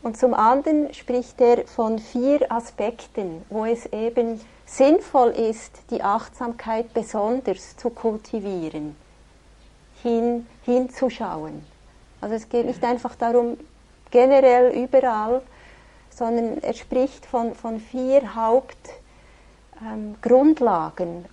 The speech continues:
wo es vor allem in dieser Praxis hilfreich ist, hinzuschauen. Und ich möchte eben heute Abend, äh,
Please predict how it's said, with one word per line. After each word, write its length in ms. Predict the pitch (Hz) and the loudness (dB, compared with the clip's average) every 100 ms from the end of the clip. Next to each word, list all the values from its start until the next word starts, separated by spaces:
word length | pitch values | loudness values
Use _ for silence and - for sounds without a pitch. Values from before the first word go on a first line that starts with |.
| - | -10
wo 180 | 208 208 | -8 -6
es 480 | 208 - - - - | -8 -12 -20 -20 -18
vor 180 | - 208 | -12 -6
allem 240 | 208 247 | -4 -2
in 80 | 247 | -2
dieser 240 | 240 233 | -4 -8
Praxis 540 | 226 202 196 - 220 220 | -8 -8 -8 -10 -16 -12
hilfreich 520 | 202 214 220 190 - - | -12 -10 -8 -10 -10 -14
ist, 240 | 196 - | -16 -16
hinzuschauen. 800 | 202 185 - 190 - 190 175 185 | -14 -14 -14 -18 -16 -16 -14 -14
Und 120 | 208 | -14
ich 120 | 220 | -10
möchte 300 | 226 220 - | -8 -8 -8
eben 400 | 220 233 240 240 - - - - | -6 -4 -4 -6 -10 -20 -16 -10
heute 260 | 208 214 | -8 -6
Abend, 460 | 196 208 226 233 - - _ _ - - - _ | -6 -6 -8 -10 -14 -20 _ _ -20 -20 -20 _
äh, 420 | 220 185 185 185 | -14 -10 -10 -12